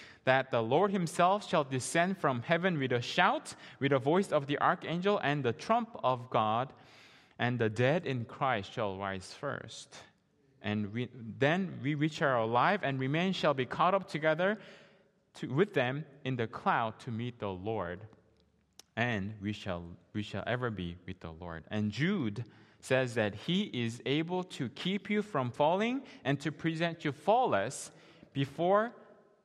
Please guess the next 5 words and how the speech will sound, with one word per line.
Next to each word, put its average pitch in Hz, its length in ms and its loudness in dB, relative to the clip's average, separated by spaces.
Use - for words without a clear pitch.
his 131 240 -2
glory 107 600 0
with 104 200 -2
exceeding 101 760 -4
joy. - 380 -12